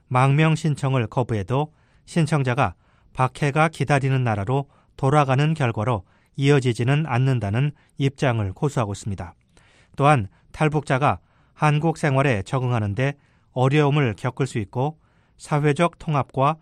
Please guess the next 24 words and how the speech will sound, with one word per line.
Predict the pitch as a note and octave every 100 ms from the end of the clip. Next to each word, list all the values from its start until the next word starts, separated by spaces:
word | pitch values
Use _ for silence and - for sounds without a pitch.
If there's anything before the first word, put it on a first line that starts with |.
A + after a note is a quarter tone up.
| _ _
고용, | - C3+ A#2 F2 _ _ _
주거 | - C3+ E3
문제 | D3+ C3 B2
등에서 | A2 G2+ - D3+ - _ _ _
차별을 | - E3+ D#3 C#3 E3 E3+
받을 | - A#2 C#3
수 | -
있다는 | D3+ C#3 B2+
점을 | A2 G#2+ C3 D3+ - _
인정하면서도 | C#3+ C3+ C3+ C#3 B2+ G#2+ G2 G2 C#3 C#3+ _ _ _ -
이런 | C3+ D3
점이 | B2+ B2+ B2+ - _ _ _
국제적 | D3+ C3+ D#3+ C#3+ E3 -
보호를 | B2 A2+ B2 D#3 D#3 _ _
필요로 | - E3+ E3+ D3
하는 | C#3+ C3
수준은 | - A2+ G#2 B2+ D#3 - _
아니라는 | - A#2+ C#3 B2+ A#2 A#2
입장입니다. | C3+ - A2 G2 F#2+ F2 - _ _ _ _ _ _ _
그러나 | - D3 C#3+ C#3 F#2 _ _
김 | - D#3
사무총장은 | E3+ D#3+ D3 - A#2 G#2 B2 D#3 - _ _ -
영국 | B2+ C#3 D3+ -
정부가 | C3+ A2 G#2+ B2